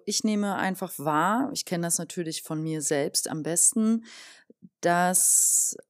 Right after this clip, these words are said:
deswegen spreche ich jetzt mal aus der Ich-Perspektive, ich bin oft im Geist einfach sehr wertend mit mir und meinem Tun.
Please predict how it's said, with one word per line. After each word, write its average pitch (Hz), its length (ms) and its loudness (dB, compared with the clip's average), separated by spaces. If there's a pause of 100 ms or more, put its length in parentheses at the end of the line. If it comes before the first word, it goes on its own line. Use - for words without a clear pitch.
(260)
deswegen 175 320 0
spreche 180 280 0
ich 175 100 -2
jetzt 175 240 0
mal 151 140 0
aus - 120 2
der - 140 -2
Ich-Perspektive, 180 960 -2 (500)
ich 196 320 -2
bin 185 560 0 (120)
oft 190 580 2
im 180 380 -2
Geist 185 520 4
einfach 180 340 -2
sehr 175 580 2
wertend 180 840 2
mit 175 240 -6
mir 196 220 2
und 185 140 -2
meinem 165 360 -4
Tun. 165 400 -2